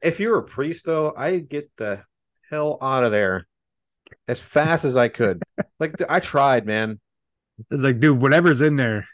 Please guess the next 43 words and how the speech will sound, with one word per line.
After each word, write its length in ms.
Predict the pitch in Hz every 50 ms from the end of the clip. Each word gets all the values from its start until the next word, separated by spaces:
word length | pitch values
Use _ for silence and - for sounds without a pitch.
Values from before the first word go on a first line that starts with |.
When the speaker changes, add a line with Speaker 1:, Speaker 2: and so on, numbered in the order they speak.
| _ _ _ _ _ -
Speaker 1:
Like, 160 | 151 151 127
Speaker 2:
it's 120 | 127 139
Speaker 1:
while, 240 | 151 165 190 196 185
Speaker 2:
scary 280 | 170 160 147 143 120 104
as 180 | 104 - - -
Speaker 1:
like, 160 | 139 135 110 - - _
Speaker 2:
shit. 100 | - -
Speaker 1:
I'm 120 | - 139 151
a 60 | 156
man 300 | 143 131 131 127 131 135
of 100 | 127 110
faith 500 | - - - 123 110 110 123 127 123 117 120
and 80 | 110 107
I, 40 | 104
and 140 | 101 98 98
I, 180 | 104 104 107 101 -
you 80 | 104 107
know, 140 | 98 98 101
I'm 140 | 101 101 101
a 60 | 98
man 180 | 104 110 110 104
of 140 | 95 92 92
God. 360 | - 95 95 98 104 107 107 _ _ _
That 320 | 143 160 196 226 185 - - _
is 280 | - 123 120 107 104 98
intense. 760 | 101 92 90 - - 156 180 151 117 101 - - - - - _ _ _ _ _ _ _ _ _ _ _ _ _ _ _
There's 140 | 170 190 -
Speaker 2:
Yeah. 120 | 147 143
Speaker 1:
limits. 500 | 151 180 180 123 98 - - - - - _ _ _ _ _ _ _ _ _ _ _ _ _
There's 160 | 156 156 135
limits. 340 | 127 135 160 180 170 131 -
Speaker 2:
To 60 | 147
what 180 | 135 135 131 123
Speaker 1:
I 180 | 117 123 147
Speaker 2:
I'm 40 | 151 160
Speaker 1:
am 120 | 180 175
just 200 | 151 156 151 -
a 60 | 123 110
person. 540 | - 139 147 165 - - 110 104 113 113 _ _ _ _ _ _ _ _ _ _ _ _ _ _ _ _ _ _ _ _ _ _
I'm 100 | - 123 156
not 200 | 190 180 - -
God 300 | 151 131 135 131 135 127
himself. 520 | 123 113 - - 139 151 139 117 110 -